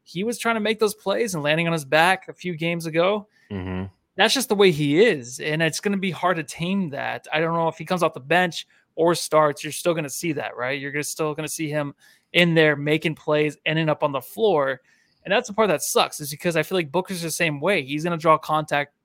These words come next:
Speaker 1: stuff, but him and K D, I'm not too worried about being injured now. The way Book looked tonight looked really, really good. But
Speaker 2: Mm-hmm.
Speaker 1: also the way that Beal is, he just needs to be that starting position. He's a two guard.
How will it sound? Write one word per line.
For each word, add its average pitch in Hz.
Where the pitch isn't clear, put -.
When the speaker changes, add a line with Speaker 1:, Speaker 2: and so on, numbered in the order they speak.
Speaker 1:
stuff, 156
but 147
him 220
and 240
K 185
D, 165
I'm 175
not 170
too 190
worried 170
about 151
being 156
injured 143
now. 127
The 131
way 160
Book 180
looked 170
tonight 160
looked 143
really, 156
really 147
good. 160
But 160
Speaker 2:
Mm-hmm. 165
Speaker 1:
also -
the 170
way 208
that 190
Beal 190
is, 170
he 196
just 202
needs 170
to 180
be 170
that 156
starting 151
position. 156
He's 151
a 156
two 202
guard. 139